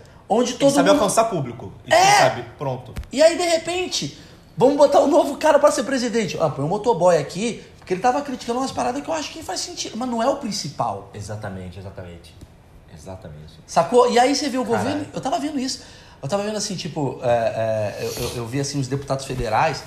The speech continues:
Speaker 1: tem gente que é muito boa ali, que, que é
Speaker 2: Sim.
Speaker 1: politizado e tal, é, mas eu vi uma porrada de cara, é o cara que, é, tem um cara que virou deputado federal,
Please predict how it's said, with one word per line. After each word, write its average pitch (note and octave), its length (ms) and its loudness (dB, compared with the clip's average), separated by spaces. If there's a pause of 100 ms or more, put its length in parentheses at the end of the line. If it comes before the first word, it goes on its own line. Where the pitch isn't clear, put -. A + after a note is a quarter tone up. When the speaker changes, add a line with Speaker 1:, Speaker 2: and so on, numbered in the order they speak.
Speaker 1:
tem C#4+ 140 -6
gente C4+ 220 -8
que E4+ 60 -8
é - 20 -6
muito A#3 200 -8
boa E3 300 -2
ali, C3 240 -4
que, G#2 240 -16 (240)
que A#2+ 120 -10
é A2 60 -8
Speaker 2:
Sim. A#2 60 -8
Speaker 1:
politizado C#3 760 2
e A2 80 -8
tal, C3+ 420 2 (280)
é, G#2+ 520 -2
mas F3+ 140 -4
eu G#3 60 -4
vi G#3+ 60 -6
uma B3 80 -2
porrada A#3+ 220 -4
de - 80 -10
cara, F3+ 200 -2
é - 20 -2
o D3 60 -6
cara F3+ 260 -6
que, G3 420 -8 (320)
é, - 160 -12 (180)
tem D#3 80 -6
um E3+ 60 -4
cara F3 220 -6
que F3+ 100 -14
virou D#3+ 220 -4
deputado D#3 340 -8
federal, C3+ 520 -4